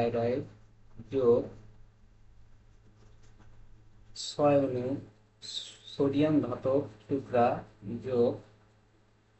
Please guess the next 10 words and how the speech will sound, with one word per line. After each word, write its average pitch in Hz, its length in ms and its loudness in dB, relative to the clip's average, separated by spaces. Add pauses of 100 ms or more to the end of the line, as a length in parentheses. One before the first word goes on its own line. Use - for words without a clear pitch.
(320)
তিন 147 280 2 (220)
অণু 123 200 -2 (380)
সি 135 200 -2 (240)
টু 143 140 0 (2250)
এইচ 131 200 -8 (160)
ফাইভ 135 240 0 (600)
আই, 110 100 0 (320)
এটার 127 280 -6
নাম 131 200 -6
হচ্ছে 147 320 -6